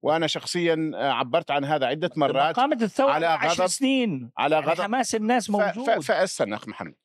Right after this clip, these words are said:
Speaker 1: أنا، أنا أيضًا عبرت أكثر من مرة وقلت أن هذا لا يستقيم، وأن هذا معيب سواء في الجزائر أو في مصر أو في،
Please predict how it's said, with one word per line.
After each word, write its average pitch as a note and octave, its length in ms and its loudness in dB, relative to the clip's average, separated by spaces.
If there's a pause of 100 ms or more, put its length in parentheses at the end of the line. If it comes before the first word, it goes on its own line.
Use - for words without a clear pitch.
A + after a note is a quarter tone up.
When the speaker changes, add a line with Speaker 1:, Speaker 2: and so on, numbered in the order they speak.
(300)
Speaker 1:
أنا، E3+ 340 0
أنا D#3 180 -2
أيضًا B2 260 -4
عبرت G#2 380 -4
أكثر A2+ 260 -6
من G#2 140 -6
مرة A#2+ 220 2
وقلت D#3 260 -2
أن C#3+ 120 0
هذا C#3 320 0
لا C3+ 200 4
يستقيم، B2+ 640 -2
وأن A#2+ 220 -2
هذا C3 280 0
معيب B2+ 560 -2
سواء B2+ 260 0
في - 80 -12
الجزائر A#2+ 640 -2
أو A#4+ 100 -2
في C3 200 -2
مصر C3+ 500 -2
أو C3 180 2
في، B2+ 320 -2